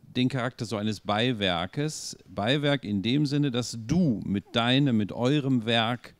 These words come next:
zufrieden gewesen bist und solche Kritiken das Ganze nur noch positiv abrunden? Oder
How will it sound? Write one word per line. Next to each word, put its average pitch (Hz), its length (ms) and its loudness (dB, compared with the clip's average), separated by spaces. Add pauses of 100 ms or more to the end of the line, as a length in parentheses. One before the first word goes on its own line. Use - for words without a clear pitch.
(120)
zufrieden 139 500 0
gewesen 85 540 0
bist 113 300 -2
und 110 160 0
solche 113 380 2 (260)
Kritiken 143 640 2 (300)
das 123 220 -2
Ganze 127 400 2
nur 120 220 4
noch 110 320 2 (100)
positiv 120 460 4
abrunden? 85 600 -2
Oder 196 500 4